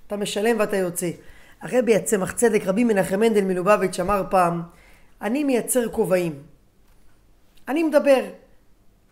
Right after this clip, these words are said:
מי שמרגיש שזה מתאים לו, מי שזה מרגיש שזה מדבר אליו,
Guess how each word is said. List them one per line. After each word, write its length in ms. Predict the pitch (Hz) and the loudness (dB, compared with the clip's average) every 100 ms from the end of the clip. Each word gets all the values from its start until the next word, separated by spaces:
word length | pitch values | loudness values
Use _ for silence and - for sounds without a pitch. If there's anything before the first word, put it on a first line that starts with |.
| _ _ | _ _
מי 140 | 320 311 | 0 0
שמרגיש 520 | 294 262 220 294 285 | 2 0 0 -2 -2
שזה 260 | 233 233 | 0 0
מתאים 380 | 214 208 294 285 | 0 0 0 4
לו, 260 | 262 208 - | 4 2 0
מי 120 | 277 | -4
שזה 220 | 269 233 | -2 -2
מרגיש 320 | 226 185 269 254 | -4 -4 -4 -4
שזה 200 | 202 202 | -4 -4
מדבר 300 | 196 220 240 | 2 2 4
אליו, 320 | 240 233 | 4 2